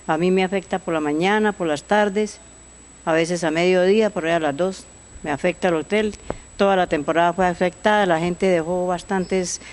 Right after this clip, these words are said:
hojas de, de escritos sobre ese problema, ahí los tengo. Entonces, esto,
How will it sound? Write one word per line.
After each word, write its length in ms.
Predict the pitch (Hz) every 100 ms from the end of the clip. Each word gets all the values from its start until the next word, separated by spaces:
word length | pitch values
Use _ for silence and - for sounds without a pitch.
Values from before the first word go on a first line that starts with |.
| -
hojas 320 | 185 180 180 170
de, 520 | 165 160 151 147 143 - - - - - - -
de 80 | 165
escritos 580 | 160 - 226 240 240 233
sobre 420 | 190 170 160 160
ese 160 | 170 185
problema, 560 | 160 156 185 214 226 - - - -
ahí 160 | 147
los 160 | 160 165
tengo. 380 | - 208 202 220 - - - -
Entonces, 600 | 165 143 180 175 175 175
esto, 480 | 175 147 170 151